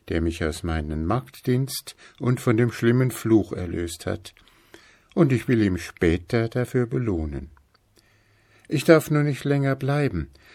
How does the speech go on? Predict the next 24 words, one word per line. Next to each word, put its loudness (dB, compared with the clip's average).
Hab 2
Dank 6
für 2
alle 2
eure 0
Güte. -2
Die 4
Sehnsucht 2
treibt -6
mich -6
heimwärts. -6
So -2
sprach -6
sie -4
und -8
verschwand, -6
und -4
man 0
sah -2
sie -4
nie -2
wieder -2
unter -6
Menschen. -8